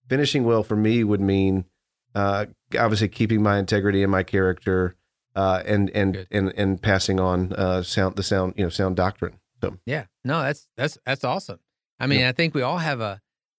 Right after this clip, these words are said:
Speaker 2: man, I, I wanna be, and, you know, when I finish, and that different people have different definitions of that. So
Speaker 1: Right.
Speaker 2: some are sort of
Speaker 1: <laughs> Yeah.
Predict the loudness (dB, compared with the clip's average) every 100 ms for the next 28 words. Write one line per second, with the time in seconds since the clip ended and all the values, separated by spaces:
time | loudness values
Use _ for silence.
0 | _ -4 0 -2 -4 -6 -4 -4 -2 -4
1 | -6 -6 -8 -8 -8 -8 -6 -4 -2 -2
2 | -2 -2 -2 -2 -6 -10 _ _ _ _
3 | _ -6 -4 -6 -8 _ _ -8 -6 -6
4 | -4 -2 -2 -4 -4 -10 _ -4 -2 -2
5 | -4 -8 -10 -10 -10 -12 _ -14 -14 -14
6 | -8 -6 -4 -4 -6 -4 0 0